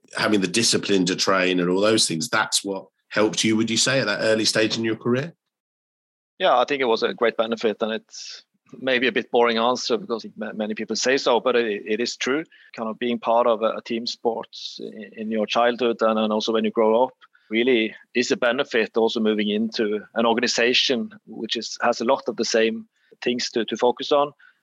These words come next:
Speaker 2: And in addition, as you also say, the way you are able to set up your own targets to try to achieve those, uh, and to do that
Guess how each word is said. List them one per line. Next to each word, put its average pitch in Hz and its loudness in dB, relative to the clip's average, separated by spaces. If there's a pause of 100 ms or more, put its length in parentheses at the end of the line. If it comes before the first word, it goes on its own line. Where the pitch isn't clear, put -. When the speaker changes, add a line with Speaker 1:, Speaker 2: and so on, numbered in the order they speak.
Speaker 2:
And 139 -2
in 135 2
addition, 139 0
as 123 -2
you 123 2
also 127 2
say, 143 2 (240)
the 123 -8
way 123 2
you 127 2
are 120 6
able 117 0
to 110 -2 (220)
set 139 -2
up 127 2
your 127 2
own 127 0
targets 127 0
to 117 -6
try 120 4
to 123 -4
achieve 120 0
those, 127 0
uh, - -6
and 117 -4
to 120 -8
do 123 -2
that 117 0